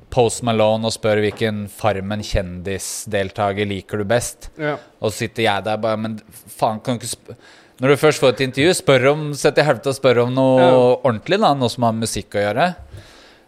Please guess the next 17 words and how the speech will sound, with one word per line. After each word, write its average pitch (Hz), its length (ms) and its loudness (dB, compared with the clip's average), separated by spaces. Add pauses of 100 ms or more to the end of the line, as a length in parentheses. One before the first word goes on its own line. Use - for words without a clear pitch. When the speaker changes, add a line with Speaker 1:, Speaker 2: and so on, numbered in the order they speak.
Speaker 1:
Eh, 117 280 0
så - 100 -6
det 143 80 -2
var 147 100 4
litt 147 260 -4
det, 220 220 4
og 175 160 2
at 143 180 4
jeg 131 140 2
liksom 117 240 -4
har, 113 480 0
jeg 110 500 0
konsumerte 107 640 -6
så 107 140 -8
mye 107 180 -2
videoinnhold 95 800 -4
selv 113 460 0